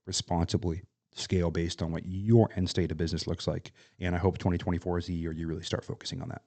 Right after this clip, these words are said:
Thank you guys for, for hanging out with me for ten minutes. This is one of the, the episodes, uh, as I reflected to it in the year, I really wanted to record. And again,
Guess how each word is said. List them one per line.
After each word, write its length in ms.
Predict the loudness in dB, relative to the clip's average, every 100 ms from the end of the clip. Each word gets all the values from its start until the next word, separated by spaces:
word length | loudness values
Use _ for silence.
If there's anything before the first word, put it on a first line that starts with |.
| _ _ 4
Thank 220 | 4 6
you 20 |
guys 300 | 8 8 6
for, 180 | 4 2
for 140 | 6
hanging 180 | 6 8
out 120 | 8
with 100 | 8
me 80 | 6
for 100 | 6
ten 180 | 8 8
minutes. 300 | 10 8 6
This 100 | 4
is 80 | 6
one 140 | 8
of 80 | 8
the, 60 | 6
the 260 | 2 0
episodes, 460 | 2 4 4 2 2
uh, 160 | 0 2
as 140 | 2
I 40 |
reflected 540 | 2 2 2 2 0 2
to 80 | 2
it 60 |
in 60 | 2
the 60 |
year, 180 | 2 2
I 40 | 2
really 140 | 2
wanted 160 | 2 0
to 40 |
record. 480 | 0 2 4 4 0 -10 -2
And 100 | 2
again, 300 | 6 6